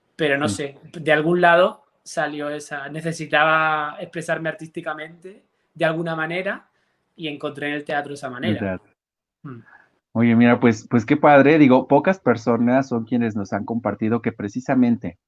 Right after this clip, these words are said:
Speaker 2: desde niños tienen claro a lo que se quieren dedicar.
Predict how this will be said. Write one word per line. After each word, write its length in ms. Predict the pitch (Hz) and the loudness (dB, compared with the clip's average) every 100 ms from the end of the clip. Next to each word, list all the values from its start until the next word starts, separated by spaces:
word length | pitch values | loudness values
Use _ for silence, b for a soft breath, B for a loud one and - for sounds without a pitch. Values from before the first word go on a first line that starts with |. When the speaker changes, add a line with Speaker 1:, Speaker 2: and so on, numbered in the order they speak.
| - | -8
Speaker 2:
desde 380 | 113 113 110 117 | 0 2 4 6
niños 560 | 131 160 151 190 - - | 6 6 2 0 -4 0
tienen 340 | 147 147 143 | 2 4 2
claro 420 | 135 135 131 127 135 | 0 0 2 4 2
a 40 | |
lo 120 | 123 | 0
que 60 | 107 | -4
se 140 | 110 | -12
quieren 300 | - 110 107 | -4 -2 0
dedicar. 460 | 107 104 117 156 | -2 -4 0 0